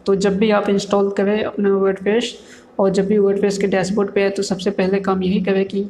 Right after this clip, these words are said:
ये जो दो प्लगइन है, इसको आप अनइंस्टॉल कर दें या डिलीट कर दें, ठीक है। अब चलते हैं सेटिंग की तरफ। सेटिंग की तरफ कुछ देखते हैं, यहाँ पे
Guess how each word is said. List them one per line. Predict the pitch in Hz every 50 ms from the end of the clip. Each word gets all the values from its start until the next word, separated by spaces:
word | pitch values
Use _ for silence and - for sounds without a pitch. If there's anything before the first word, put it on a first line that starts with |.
| - -
ये | 196 196
जो | 196 196 202 190 185
दो | 180 190 190 196 196
प्लगइन | 190 - 190 185 190 185 196 208 196
है, | 196 220 233
इसको | 208 - - - 208
आप | 202 214 208 - - - - - - - - - -
अनइंस्टॉल | 196 214 233 - - 175 175 185 180 185 190 185 180 180 180
कर | 190 185
दें | 180 185 226 - - - -
या | 202 226 233
डिलीट | 196 190 190 196 190 180 185
कर | 185 - 254
दें, | 247 240
ठीक | - 240 254
है। | 247 - - - - - - - - - - - -
अब | 226 233
चलते | 233 262 247 247 247 262
हैं | 262 247
सेटिंग | 247 - 214 - 247 247 240
की | 240
तरफ। | - - 196 202 208 202
सेटिंग | - - 208 - 220 226
की | 233
तरफ | 233 208 214 208 208
कुछ | - 196 - 208
देखते | 190 196 190 190 190 - 208
हैं, | 202 202
यहाँ | 196 185 180 180 180
पे | 190 202